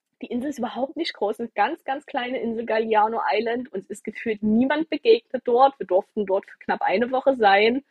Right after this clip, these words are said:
Und wir kommen diesen Waldweg runtergefahren und landen einfach direkt am Meer an so einer ganz urigen kleinen Holzhütte mit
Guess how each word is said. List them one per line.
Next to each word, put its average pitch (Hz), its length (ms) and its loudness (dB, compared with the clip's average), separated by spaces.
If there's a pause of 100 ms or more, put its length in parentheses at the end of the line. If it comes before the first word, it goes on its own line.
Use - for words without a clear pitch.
(420)
Und - 140 -2
wir 202 100 6
kommen 214 320 2
diesen 247 300 0
Waldweg 214 580 2
runtergefahren 302 960 4
und 185 200 -6
landen 233 280 -4
einfach 208 280 -8 (180)
direkt 269 720 2
am 226 200 -6
Meer 196 360 -2
an 208 160 -6
so 202 60 -2
einer 202 380 -2 (580)
ganz 247 500 0
urigen 330 580 -2
kleinen 247 800 0
Holzhütte 247 600 -4
mit 226 200 -4